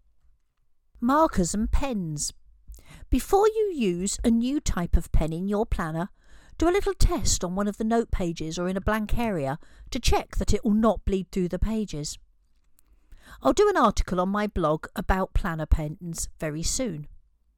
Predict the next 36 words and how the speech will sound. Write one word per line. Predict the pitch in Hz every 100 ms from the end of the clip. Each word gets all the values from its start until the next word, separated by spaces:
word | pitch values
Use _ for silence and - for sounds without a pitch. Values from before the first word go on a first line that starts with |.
| _ _ - - -
I | -
already | 294 302 302
have | 226 202
some | - 254
reviews | 196 156 165 160
of | 156
pens | - 175 165
that | - -
I |
use | 180 170
for | - 160
my | 151
planners | 156 - 135 156 170
on | 147 147
there. | 135 165 - - _ - - - - -
You | 254
can | - 247
use | 254 381 349
pens | - 208 185 -
such | 214 -
as | 202 196 202 - - -
brush | - 302 -
markers | - 151 156 - 156 151
or | 143 -
calligraphy | 240 277 214 190 160
pens | 151 - 151 151 151 - - - -
to | 240
write | 240 240 220
titles | - 302 285 - 165
and | 170
important | 180 180 262 262 180 160
things | 160 156 190
in |
an | 202 196
eye-catching | 180 165 - 165 - 165
way. | 180 226 151